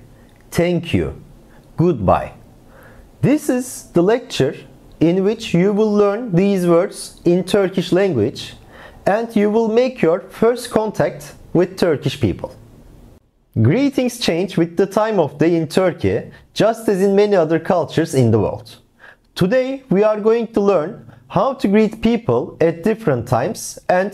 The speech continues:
at different contexts. In the mornings you can greet people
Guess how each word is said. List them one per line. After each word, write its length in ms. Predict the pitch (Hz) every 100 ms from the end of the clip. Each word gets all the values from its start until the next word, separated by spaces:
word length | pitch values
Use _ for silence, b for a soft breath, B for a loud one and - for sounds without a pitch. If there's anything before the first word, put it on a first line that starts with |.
| -
at 260 | 185 180
different 440 | 208 202 151 165 -
contexts. 680 | 135 113 82 69 - - - _ _ _ _ _ _ _ -
In 180 | 151 196
the 80 |
mornings 560 | 226 247 294 208 240 -
you 160 | 185 190
can 260 | 214 208
greet 320 | 190 226 226
people 460 | - 220 180 107 135